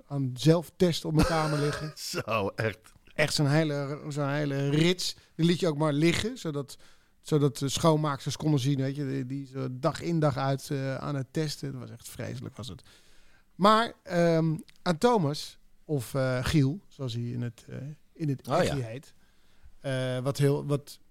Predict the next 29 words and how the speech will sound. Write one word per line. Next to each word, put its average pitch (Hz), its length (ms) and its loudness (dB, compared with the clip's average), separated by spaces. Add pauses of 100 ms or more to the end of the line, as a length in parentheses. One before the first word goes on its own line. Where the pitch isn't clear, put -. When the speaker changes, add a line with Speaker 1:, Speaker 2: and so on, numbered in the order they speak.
(140)
Speaker 1:
dat, 151 360 -10
wat, 151 320 -4
wat 180 160 8
het 165 140 2
verha-, 156 380 0
ver-, 165 180 -10
Speaker 2:
Gek. 156 200 0
Speaker 1:
ver-, - 160 -16
verwarrend 151 420 2
is. 143 300 -10
Speaker 2:
Ja. 220 140 4
Speaker 1:
Thomas, 226 500 4 (260)
Giel, 196 340 6
Speaker 2:
Ja. 285 300 -2 (480)
Speaker 1:
of 131 320 -4 (640)
Speaker 2:
Maar 151 140 4
dat, 147 140 2 (100)
je 143 220 2
hebt, 127 200 -2
je 127 80 2
hebt 127 120 0
Giel 170 300 -2
en 160 60 -6
dan 131 280 -4 (140)
voor 123 280 -8
de - 60 0
artiestennaam 147 640 -2
wordt 120 180 -4
het - 220 -14